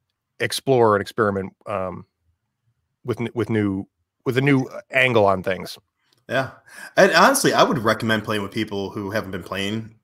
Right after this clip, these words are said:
Speaker 2: that long. Um, 'cause usually by the time you get to a house team, well, by the time you get to a house team, you're playing with people who are seasoned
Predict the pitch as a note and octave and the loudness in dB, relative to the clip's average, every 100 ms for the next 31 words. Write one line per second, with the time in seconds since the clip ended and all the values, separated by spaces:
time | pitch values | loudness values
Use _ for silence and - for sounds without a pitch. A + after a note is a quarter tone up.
0 | - B2+ A#2+ C3 C3 C#3 C#3 _ _ _ | -2 0 4 6 6 4 -4 _ _ _
1 | _ - G#2+ A2 A2 A#2 A2+ _ _ _ | _ 0 6 6 6 0 -6 _ _ _
2 | - D3+ C#3+ - _ _ _ _ _ - | -2 0 0 -4 _ _ _ _ _ 0
3 | E3 G#3 G#3 F3 D#3 D#3 C#3 C3 C3 A#2+ | 2 4 6 6 6 4 4 2 2 2
4 | A2 G#2 - G2+ F#2+ F#2+ A#2+ G2+ - _ | 2 2 0 -4 -4 -6 -4 -4 -6 _
5 | _ _ _ - - A2+ - C#3 C3+ D#3 | _ _ _ -20 -14 -12 4 4 6 4
6 | D#3 C#3+ C#3+ A2+ G#2+ G#2 A2+ G2+ G#2 G#2 | 4 4 6 6 6 4 2 0 -2 -2
7 | A#2+ A#2 A#2 G#2+ G#2 G2+ G2 - - _ | -2 -2 -2 -4 -2 -4 -4 -8 -20 _
8 | G#2+ G2+ G2+ E3 D3 D3 B2 A#2+ | 0 2 4 4 6 6 2 0